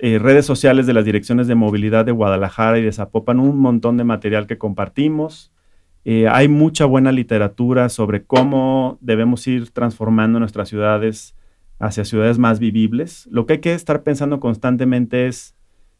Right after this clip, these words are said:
eh, si bien todos tenemos responsabilidad en esto, tampoco es que tengamos la culpa de haber heredado la ciudad que tenemos,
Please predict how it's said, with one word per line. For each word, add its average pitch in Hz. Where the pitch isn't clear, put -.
eh, 107
si -
bien 185
todos 196
tenemos 147
responsabilidad 110
en 127
esto, 185
tampoco 147
es 156
que 120
tengamos 143
la 139
culpa 151
de 135
haber 127
heredado 131
la 123
ciudad 120
que 127
tenemos, 120